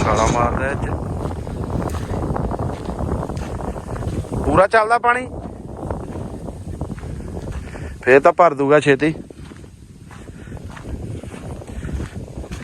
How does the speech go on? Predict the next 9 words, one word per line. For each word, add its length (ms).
ਤੇ 80
ਪਹਿਲੀ 300
ਵਾਰੀ 180
ਲਾਈ 260
ਆਪਾਂ 280
ਬਾਸਮਤੀ, 540
ਤੇ 240
ਲੱਗੂ 420
ਇਹਦਾ 240